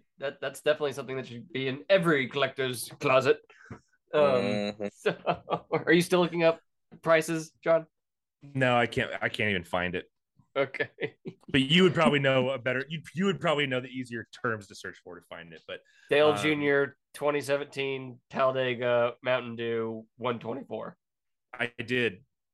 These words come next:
Speaker 3: Uh, Dale Earnhardt Junior Mountain Dew. Dale Earnhardt Junior Mountain Dew twenty seventeen one twenty-four.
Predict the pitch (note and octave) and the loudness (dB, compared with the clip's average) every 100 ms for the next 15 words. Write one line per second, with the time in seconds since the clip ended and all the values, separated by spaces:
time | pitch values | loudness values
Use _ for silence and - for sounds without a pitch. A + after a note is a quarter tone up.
0 | - G2 G2 F#2+ F#2 F2+ F2 F2 E2+ _ | -14 -10 -6 -6 -8 -10 -12 -12 -14 _
1 | - G#2 G#2 G#2 G#2 G#2+ G2 G#2 F#2+ F#2 | -12 -10 -8 -10 -12 -12 -12 -14 -14 -14
2 | F#2 F#2 F#2 F#2 E2+ F#2 F2+ F2+ F2+ - | -12 -12 -14 -14 -14 -10 -8 -6 -8 -12
3 | _ G2 G#2 G2+ F#2+ G2 C#2 E2+ E2+ E2 | _ 0 2 2 0 -2 0 0 2 2
4 | F2 E2 D#2+ D#2 - F2+ F2 F2+ F2+ F2+ | -2 -4 -6 -6 -6 -6 -4 -4 -6 -2
5 | E2 E2+ E2+ - F2 E2+ - D#2+ - D2 | 0 0 -2 -4 -4 -4 -6 -8 -8 -8
6 | D2 - | -8 -8